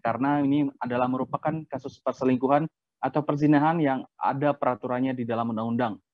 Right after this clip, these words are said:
Kemudian, Sarjono mengimbau, Mei, agar seluruh A S N utamanya guru harus menjadikan ini pelajaran supaya tidak ada kejadian serupa di Belitung Timur.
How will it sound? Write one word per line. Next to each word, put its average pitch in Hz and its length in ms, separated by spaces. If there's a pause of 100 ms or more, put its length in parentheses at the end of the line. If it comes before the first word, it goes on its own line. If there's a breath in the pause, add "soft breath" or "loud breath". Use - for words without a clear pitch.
(380)
Kemudian, 139 320
Sarjono 156 400
mengimbau, 160 560
Mei, 175 480
agar 139 320
seluruh 147 480
A 139 240
S 143 80
N 156 320
utamanya 131 480
guru 147 320
harus 139 240
menjadikan 135 560
ini 143 160
pelajaran 147 560 (400 soft breath)
supaya 139 320
tidak 135 240
ada 131 160
kejadian 127 400
serupa 131 320
di 123 80
Belitung 113 320
Timur. 123 320